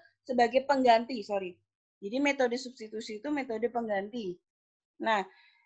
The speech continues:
yang nomor tiga, metode campuran. Campuran ini gabungan dari eliminasi dan juga substitusi. Dan yang terakhir yaitu metode grafik.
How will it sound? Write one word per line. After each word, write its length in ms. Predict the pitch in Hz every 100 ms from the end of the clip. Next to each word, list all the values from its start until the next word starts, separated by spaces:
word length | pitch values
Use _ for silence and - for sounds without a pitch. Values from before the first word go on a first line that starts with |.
| _ _
yang 240 | 233 254
nomor 240 | 294 302 311
tiga, 400 | 349 285 262 294
metode 480 | 311 277 277 254 285
campuran. 560 | 285 269 269 269 285 269
Campuran 540 | 269 254 254 254 240
ini 240 | 277 349 320
gabungan 480 | 233 208 226 294 302
dari 320 | 233 294 311 _ _
eliminasi 720 | 220 226 220 208 196 196 302
dan 160 | 254 208
juga 240 | 196 240
substitusi. 1500 | 277 196 - - 269 339 - _ _ _ 208 - 226 202 170 196
Dan 220 | 208 220
yang 80 | 214
terakhir 400 | 208 226 269 285
yaitu 320 | 202 196 285
metode 720 | 254 226 208 202 226 247 285 - _ _ _ _ _ _ _
grafik. 960 | 214 208 208 196 208 - _ 220 214